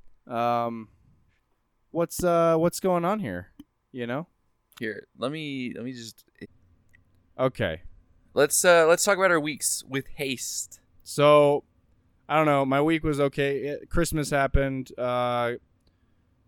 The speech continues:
Speaker 1: all my family, uh, likes to drink for Christmas. We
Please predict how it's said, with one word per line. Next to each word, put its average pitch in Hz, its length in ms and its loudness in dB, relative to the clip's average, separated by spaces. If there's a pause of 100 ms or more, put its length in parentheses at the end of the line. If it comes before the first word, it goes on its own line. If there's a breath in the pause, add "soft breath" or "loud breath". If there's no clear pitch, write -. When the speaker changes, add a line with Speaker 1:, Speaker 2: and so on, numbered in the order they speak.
Speaker 1:
all 131 140 -4
my 139 120 0
family, 131 760 -4
uh, 110 360 -4
likes 110 260 -8
to 107 60 -20
drink 101 300 -8
for 98 80 -14
Christmas. 95 540 -14
We 92 220 -14